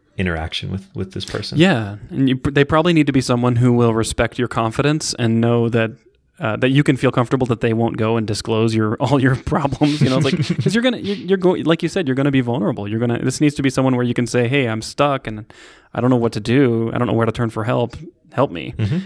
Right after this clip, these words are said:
Speaker 2: And if they go and blab about how crappy you are, <laughs> you know, that might not be the right mentor for you.
Speaker 1: Yeah, if they're easily frustrated or I don't know.
Speaker 2: Mm-hmm.
Speaker 1: Um, I, yeah, I have no idea how the formal parameters of a mentorship should work. I know that,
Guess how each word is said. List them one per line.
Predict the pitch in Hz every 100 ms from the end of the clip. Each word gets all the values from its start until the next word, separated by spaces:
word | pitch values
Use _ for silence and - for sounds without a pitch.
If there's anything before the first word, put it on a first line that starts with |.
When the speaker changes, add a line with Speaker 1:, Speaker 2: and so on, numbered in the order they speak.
| -
Speaker 2:
And | - 117
if |
they | 139 135
go | 131
and | 117 120
blab | 120 123
about | 120 117
how | 123 110
crappy | 120 131 127
you | 110 104
are, | 107 117 - - -
<laughs> | 226 247 - - _ - - -
you | 170
know, | 143
that | - 175
might | 135 160
not | 131
be | 127
the | 113
right | 110 110
mentor | 113 110 156
for | 113
you. | 101
Speaker 1:
Yeah, | 120 104 92
if | -
they're | 113 104
easily | 95 101 101 95 95
frustrated | 95 90 87 - 92 90 90 87 92
or | 90 90 -
I | 95
don't | 82
know. | 82 95 _ _ _ _ -
Speaker 2:
Mm-hmm. | 123 110 117
Speaker 1:
Um, | 123 117 107 95 _ _ _ _ - _ -
I, | 117 139 151 131 - -
yeah, | 107 82
I | 101
have | 120 113
no | 107 107
idea | 95 87 90 85 82
how | 87 87
the | 87 82
formal | - 95 92 92 92
parameters | - 85 82 80 78 85
of | 82
a | 80
mentorship | 80 82 85 - 92
should | - 98
work. | - -
I | 92
know | 113 113
that, | 107 87 -